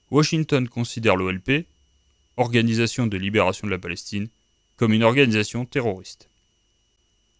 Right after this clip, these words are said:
En juin mille neuf cent quatre-vingt-deux, Israël fait le choix d'envahir le Liban. Le quatre et cinq juin, l'aviation israélienne bombarde Beyrouth et le sud du Liban.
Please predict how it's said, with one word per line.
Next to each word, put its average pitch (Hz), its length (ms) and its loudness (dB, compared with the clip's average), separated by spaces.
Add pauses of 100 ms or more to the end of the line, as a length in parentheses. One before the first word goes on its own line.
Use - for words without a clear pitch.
En 127 180 4
juin 160 180 2
mille 120 140 2
neuf 98 120 -4
cent 107 140 -8
quatre-vingt-deux, 160 540 -2 (560)
Israël 160 440 2
fait - 160 -4
le 117 80 2
choix 151 200 -2
d'envahir 127 340 2
le 120 100 2
Liban. 107 280 -4 (640)
Le 110 160 2
quatre 185 280 0
et 117 60 0
cinq 110 240 -2
juin, 98 260 -10 (600)
l'aviation 160 800 0
israélienne 120 760 2 (140)
bombarde 151 500 2
Beyrouth 120 580 0
et 120 80 0
le 107 120 2
sud 156 200 -8
du 143 100 -4
Liban. 101 320 -2